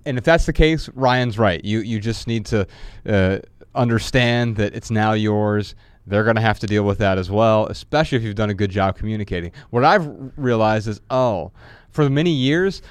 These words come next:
I did a horrible job communicating. Now, how did I do a horrible job communicating?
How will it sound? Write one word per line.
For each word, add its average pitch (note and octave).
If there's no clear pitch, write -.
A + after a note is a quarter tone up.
I D3
did E3
a C3+
horrible C3+
job A#2+
communicating. F#2+
Now, G2+
how C#3+
did F3
I E3+
do E3
a G#2+
horrible E3
job D#3
communicating? E3